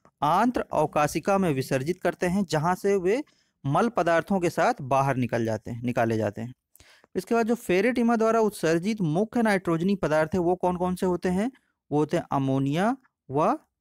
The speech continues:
यूरिया। इसके बाद देखते हैं इसका तंत्रिका तंत्र, नर्वस सिस्टम। तो जो फेरेटिमा का नर्वस सिस्टम होता है, वो सुविकसित एवं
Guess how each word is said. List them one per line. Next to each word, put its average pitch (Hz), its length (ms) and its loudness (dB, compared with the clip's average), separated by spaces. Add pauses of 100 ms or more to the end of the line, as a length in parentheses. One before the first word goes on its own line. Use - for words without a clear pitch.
(160)
यूरिया। 139 560 0 (1900)
इसके 254 220 -2
बाद 254 140 2
देखते 214 280 0
हैं 233 80 4
इसका 226 220 0
तंत्रिका 190 560 0
तंत्र, 208 520 -4
नर्वस 185 360 0
सिस्टम। 127 440 -4 (1400)
तो 151 80 -2
जो 147 120 -2
फेरेटिमा 226 640 -2
का 220 120 0
नर्वस 190 380 0
सिस्टम 214 280 -2
होता 170 260 0
है, 180 140 0
वो 190 300 0
सुविकसित 160 840 -2 (360)
एवं 170 420 0